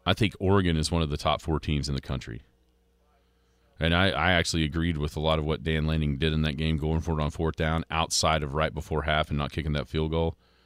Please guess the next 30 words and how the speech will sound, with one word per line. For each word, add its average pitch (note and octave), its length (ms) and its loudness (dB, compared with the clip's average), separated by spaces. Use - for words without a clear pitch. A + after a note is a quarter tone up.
But E2+ 220 2
I, C#2 300 -8
you D#2+ 140 -6
can D#2 240 -2
look D#2 220 -2
at C#2+ 80 -8
that D2+ 180 -2
game D#2 300 0
and C#2+ 80 -2
go, C2+ 280 -2
"Man, C#2 420 -6
Dan D#2 220 0
Lanning D#2 240 0
cost - 360 -4
Oregon C2+ 340 -4
that G#1 180 -6
game B1 300 -6
at D2 140 -4
Washington." C2 540 -4
And E2 80 -2
I - 20 0
said D#2+ 220 2
yesterday, D2+ 320 -2
you D2 80 -4
have F2 340 0
to, F2+ 220 0
you E2 160 -4
have F#2 300 -2
to F2+ 100 0
rank E2+ 400 0